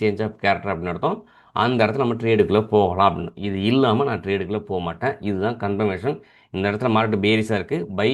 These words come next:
ஆகிறதுக்கான வாய்ப்பு இருக்குங்கிறத சொல்லக்கூடிய கன்ஃபர்மேஷன் இந்த எம் சோக். அடுத்து என்ன பண்றான்னு பார்க்குறேன், மார்க்கெட் அங்கேயே இருக்கு. நான் எதிர்பார்க்குற ரூல் அங்க நடந்தா தான் நம்ம ட்ரேடுக்குள்ள போகணும், அப்படி இல்லாட்டி நான் ட்ரேடுக்குள்ள போக மாட்டேன். So, மார்க்கெட் அங்கேயே நிக்கிறான், என் லெவலுக்கு மேல போய் அதை உடைக்கிறானான்னு பார்க்கணும்.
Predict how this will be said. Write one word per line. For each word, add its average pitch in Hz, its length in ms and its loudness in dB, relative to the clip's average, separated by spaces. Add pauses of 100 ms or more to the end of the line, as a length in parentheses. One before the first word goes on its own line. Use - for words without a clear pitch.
(140)
ஆகிறதுக்கான 101 540 -2
வாய்ப்பு 113 300 -2 (140)
இருக்குங்கிறத 123 560 -4
சொல்லக்கூடிய 107 500 -2
கன்ஃபர்மேஷன் 110 480 -4 (140)
இந்த 92 140 -2 (140)
எம் 87 180 -6
சோக். 85 180 -6 (380)
அடுத்து 117 240 0
என்ன 123 160 2
பண்றான்னு 107 260 2
பார்க்குறேன், 101 300 -2 (380)
மார்க்கெட் 113 320 2
அங்கேயே 107 240 0
இருக்கு. - 200 -6 (460)
நான் 147 240 4
எதிர்பார்க்குற 156 640 -4
ரூல் 135 200 0
அங்க 104 120 0 (100)
நடந்தா 107 360 4
தான் 123 120 -2
நம்ம 95 180 0
ட்ரேடுக்குள்ள 98 340 0 (100)
போகணும், 90 280 0 (280)
அப்படி 92 160 2
இல்லாட்டி 107 180 0
நான் 104 120 -2
ட்ரேடுக்குள்ள 90 360 0
போக 90 180 0
மாட்டேன். 82 280 -6
So, 113 60 -4 (100)
மார்க்கெட் 104 240 2
அங்கேயே 98 240 4
நிக்கிறான், 101 280 0 (440)
என் 98 120 4
லெவலுக்கு 113 400 4
மேல 110 100 4 (120)
போய் 107 180 4
அதை 95 160 0
உடைக்கிறானான்னு 104 480 0 (100)
பார்க்கணும். 98 400 2